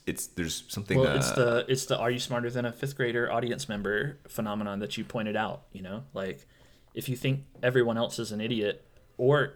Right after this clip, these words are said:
Speaker 2: if you think that everyone else is immoral, then it makes you feel really nice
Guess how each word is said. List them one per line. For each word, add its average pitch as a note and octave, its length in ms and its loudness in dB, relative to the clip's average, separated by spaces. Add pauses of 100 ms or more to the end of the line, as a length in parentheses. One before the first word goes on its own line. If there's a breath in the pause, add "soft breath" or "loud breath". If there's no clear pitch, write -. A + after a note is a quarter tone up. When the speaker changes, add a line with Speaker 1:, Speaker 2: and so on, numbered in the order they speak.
Speaker 2:
if A#2+ 140 -4
you C3 80 -6
think B2+ 160 0
that G2 100 -2
everyone A2 320 0
else G#2+ 220 -4
is G2 200 -8
immoral, A2 640 2 (300 loud breath)
then A2 120 -2
it G2+ 100 -4
makes A#2 200 -6
you A2 80 -6
feel G2+ 260 -2
really G2 200 -2
nice G2 540 -4